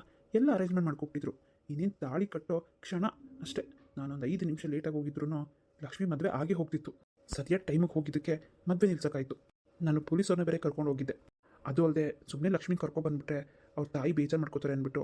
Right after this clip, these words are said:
ಅವ್ರ ತಾಯಿಗೋಸ್ಕರ ಅಲ್ಲೇ ಮದ್ವೆ ಆಗ್ಬೇಕಾಯ್ತಪ್ಪ. ಮದ್ವೆ ಮಾಡ್ಕೊಳ್ತೇನೆ ಒಂದ್ ಹೆಣ್ಮಗ್ಳನ್ನ ಹಾಗೆ ಕರ್ಕೊ ಬಂದ್ರೆ ಜನಗಳೆಲ್ಲ ಏನ್ ಮಾತಾಡ್ತಾರೆ ಹೇಳಿ? ಅವ್ರ ಮನೆಗೆ, ಅವ್ರ ತಾಯಿಗೆ ಎಂತ ಅವಮಾನ ಆಗುತ್ತೆ,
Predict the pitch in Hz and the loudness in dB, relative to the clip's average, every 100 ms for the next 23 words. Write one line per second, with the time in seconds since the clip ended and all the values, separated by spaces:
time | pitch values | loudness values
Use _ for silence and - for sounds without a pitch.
0 | 147 _ _ _ _ _ _ _ 156 - | -6 _ _ _ _ _ _ _ -6 0
1 | 123 175 170 160 160 147 139 147 147 135 | 2 2 2 0 0 0 2 2 2 2
2 | 139 135 131 131 127 - _ _ - 135 | 0 0 -2 -4 -6 -10 _ _ -6 2
3 | 170 196 165 170 160 160 156 147 151 147 | 4 4 2 -2 -2 -2 -2 -2 0 2
4 | 147 139 147 175 131 147 139 139 143 - | 0 0 -2 -2 -2 0 0 -2 -4 -14
5 | - - 185 214 196 175 180 175 160 156 | -4 2 2 4 4 4 2 2 0 -2
6 | 151 156 156 _ _ _ - 151 147 143 | 0 -2 -4 _ _ _ -2 0 2 4
7 | 156 147 143 160 160 151 185 170 160 175 | 4 4 2 -2 -4 0 2 4 2 4
8 | 175 151 156 143 139 | 2 2 0 0 -2